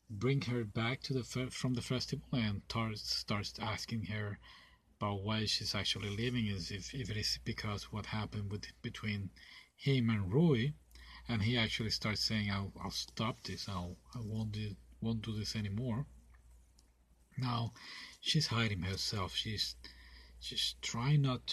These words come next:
to tell him the real reason. She's, she's just giving him a lots, lots of excuses, and he, um, he start questioning her the same, you know, "You, are you getting back with, um,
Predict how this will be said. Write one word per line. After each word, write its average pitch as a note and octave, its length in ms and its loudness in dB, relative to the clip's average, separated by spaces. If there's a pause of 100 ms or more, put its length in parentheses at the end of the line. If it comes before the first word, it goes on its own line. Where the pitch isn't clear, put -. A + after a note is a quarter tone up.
to A2+ 200 -2 (160)
tell G#2 300 0
him G#2 220 -2 (240)
the G#2 100 -2
real A#2 320 4
reason. A2+ 440 2
She's, G#2+ 340 -2 (140)
she's - 360 -2
just - 380 -2
giving A2 300 0
him G2+ 380 -2 (560)
a F2+ 80 -2
lots, G#2+ 540 0
lots G#2 300 0
of G#2+ 100 -12
excuses, - 760 -4
and G#2 420 0 (580)
he, A#2 380 0
um, G2+ 600 0 (1400)
he A#2+ 120 -4
start A2+ 300 0
questioning A2 580 -2
her F#2 440 -2 (840)
the - 80 -4
same, G#2+ 420 2
you G#2+ 140 0
know, G#2 340 2
"You, G2 160 -4
are G2+ 120 -2
you G#2 180 -2
getting G2+ 300 0
back G2+ 320 -2
with, G2+ 240 -4
um, G2+ 400 -4